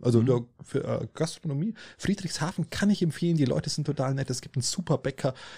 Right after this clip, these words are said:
Speaker 1: Also wenn ihr am Bodensee fahrt, dann, dann doch dahin.
Speaker 2: Ja, gut. Je nachdem, wie man halt unterwegs ist, gell? Jetzt
Speaker 1: Oder
Speaker 2: mit Bus
Speaker 1: halt,
Speaker 2: oder
Speaker 1: oder halt auch
Speaker 2: ja.
Speaker 1: woanders hin.
Speaker 2: Ja, ja.
Speaker 1: Mei,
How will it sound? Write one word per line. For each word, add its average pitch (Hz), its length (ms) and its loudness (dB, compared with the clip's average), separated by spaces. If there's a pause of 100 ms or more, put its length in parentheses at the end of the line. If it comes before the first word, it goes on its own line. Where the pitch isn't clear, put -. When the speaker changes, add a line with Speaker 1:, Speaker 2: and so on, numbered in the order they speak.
(340)
Speaker 1:
Also 117 200 0
wenn 175 120 6
ihr 180 80 8
am 143 80 6
Bodensee 170 360 4
fahrt, 151 380 2
dann, 127 880 0
dann 120 180 4
doch 110 140 2
dahin. 90 420 -4 (680)
Speaker 2:
Ja, - 160 -6 (140)
gut. - 300 -10 (680)
Je 117 80 6
nachdem, 101 260 2
wie 95 60 4
man 90 100 4
halt 90 120 2
unterwegs 90 340 0
ist, - 160 -10
gell? 82 240 4
Jetzt 73 120 2
Speaker 1:
Oder 117 160 6
Speaker 2:
mit 104 260 2
Bus 104 160 2
Speaker 1:
halt, 110 100 2
Speaker 2:
oder 92 260 2
Speaker 1:
oder 90 240 -2
halt 98 120 -2
auch - 160 -8
Speaker 2:
ja. 104 80 -10
Speaker 1:
woanders 117 460 -2
hin. 98 160 -4
Speaker 2:
Ja, 87 80 -4
ja. 87 40 -6
Speaker 1:
Mei, 87 160 -6